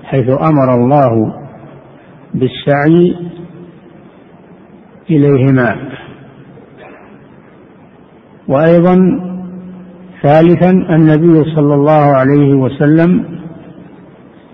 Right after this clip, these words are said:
لازم إلقاء الخطبتين ولم يتركهما أبدًا حتى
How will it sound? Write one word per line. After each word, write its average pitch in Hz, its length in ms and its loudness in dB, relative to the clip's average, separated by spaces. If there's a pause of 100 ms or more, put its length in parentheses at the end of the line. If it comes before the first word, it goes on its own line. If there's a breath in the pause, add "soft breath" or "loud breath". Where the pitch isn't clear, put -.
(1080)
لازم 156 800 2 (720)
إلقاء 147 760 0
الخطبتين 139 1000 -2 (1600)
ولم 156 260 2
يتركهما 151 880 0 (300)
أبدًا 131 580 0
حتى 160 500 -2